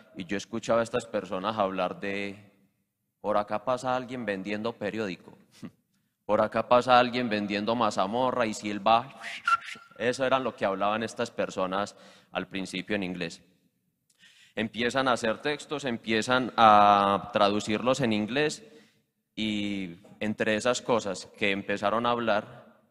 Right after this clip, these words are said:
que empezaron a traducir, estaba la historia de nosotros, la historia de lo que, lo que habíamos vivido.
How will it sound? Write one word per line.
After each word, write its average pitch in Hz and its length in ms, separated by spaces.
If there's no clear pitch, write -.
que 98 80
empezaron 95 440
a 113 80
traducir, 113 460
estaba 92 720
la 92 80
historia 92 500
de 92 80
nosotros, 90 580
la 92 100
historia 95 440
de 98 60
lo 90 120
que, 95 120
lo 95 160
que 101 120
habíamos 92 360
vivido. 90 360